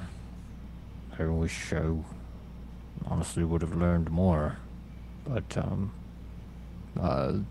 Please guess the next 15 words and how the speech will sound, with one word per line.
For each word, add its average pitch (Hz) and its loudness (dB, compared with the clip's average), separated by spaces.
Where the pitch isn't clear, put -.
the 95 10
general 120 12
idea, 90 12
at 87 4
least 90 2
as 85 6
I 85 8
understand 85 4
it, 92 2
is 80 2
that 80 0
James, 90 8
at 90 -4
some 85 6
point, 82 6